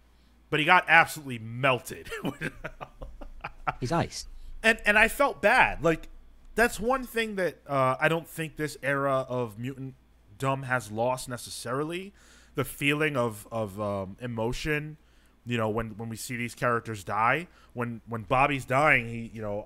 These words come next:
Speaker 1: uh, you've got this really gruesome panel there, um, where
Speaker 2: Mm.
Speaker 1: he's just melting and he's going, "I
Speaker 2: That was
Speaker 1: can't
Speaker 2: cool.
Speaker 1: see. Jean, Scott, Warren, where are you? I'm sorry."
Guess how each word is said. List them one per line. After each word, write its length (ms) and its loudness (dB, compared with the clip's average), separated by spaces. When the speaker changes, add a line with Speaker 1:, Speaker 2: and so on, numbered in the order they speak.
Speaker 1:
uh, 260 -12
you've 140 -16
got 200 -4
this 160 -14
really 260 -2
gruesome 500 -10
panel 360 -6
there, 320 -8
um, 120 -6
where 100 0
Speaker 2:
Mm. 40 -2
Speaker 1:
he's 120 -8
just 200 -12
melting 460 -4
and 100 -10
he's 180 -10
going, 500 -2
"I 80 4
Speaker 2:
That 60 4
was 80 -10
Speaker 1:
can't 220 4
Speaker 2:
cool. 60 -12
Speaker 1:
see. 460 -6
Jean, 460 -6
Scott, 560 2
Warren, 400 0
where 180 -4
are 180 4
you? 320 -6
I'm 200 -8
sorry." 500 0